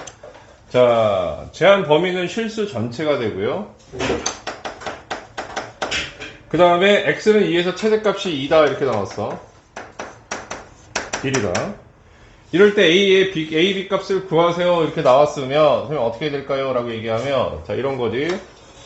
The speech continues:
일단 얘가 빠지는 데가 있어서 미분 불능인 점이 있으면 안 돼. 알겠습니까? 오케이? 중간에. 응? 그런데 얘네들은 깔끔하게 여기가 항상 영보다 크게 되는 거지. 그럼 실수 전체의 분수함수이긴 하지만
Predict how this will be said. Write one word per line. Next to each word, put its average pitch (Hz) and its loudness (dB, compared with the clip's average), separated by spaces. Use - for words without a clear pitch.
일단 214 6
얘가 185 4
빠지는 226 2
데가 208 2
있어서 170 -4
미분 165 -6
불능인 175 -2
점이 147 0
있으면 135 -4
안 104 -2
돼. 104 -2
알겠습니까? 104 -4
오케이? 165 -2
중간에. 131 -2
응? 160 -8
그런데 156 2
얘네들은 160 2
깔끔하게 175 2
여기가 139 2
항상 170 -4
영보다 135 0
크게 175 -8
되는 127 -2
거지. 104 -4
그럼 107 -8
실수 202 -2
전체의 143 0
분수함수이긴 135 -2
하지만 139 0